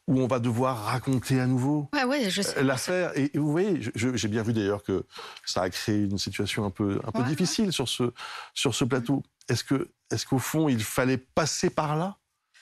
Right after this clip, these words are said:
Speaker 1: C'est ça que vous voulez dire ?
Speaker 2: Je pense, ouais. Je pense que c'est important. Euh, c'est pas, c'est pas parce qu'on dit pas les choses qu'elles e-, elles existent pas.
Speaker 1: Ouais.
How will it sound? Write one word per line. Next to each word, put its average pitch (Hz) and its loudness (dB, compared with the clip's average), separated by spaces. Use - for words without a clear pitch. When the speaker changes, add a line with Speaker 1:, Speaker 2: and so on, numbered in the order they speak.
Speaker 1:
C'est 120 2
ça 160 2
que 180 4
vous 147 4
voulez 147 4
dire ? 170 0
Speaker 2:
Je 226 0
pense, 247 0
ouais. 208 -2
Je 226 -2
pense 247 0
que 233 -4
c'est 226 -2
important. 240 0
Euh, 208 0
c'est 240 -4
pas, 269 0
c'est - -2
pas 254 0
parce 247 -2
qu'on 220 0
dit 214 0
pas 240 0
les 226 0
choses 254 0
qu'elles 208 -2
e-, 214 0
elles 196 -2
existent 208 -2
pas. 233 -4
Speaker 1:
Ouais. 92 -2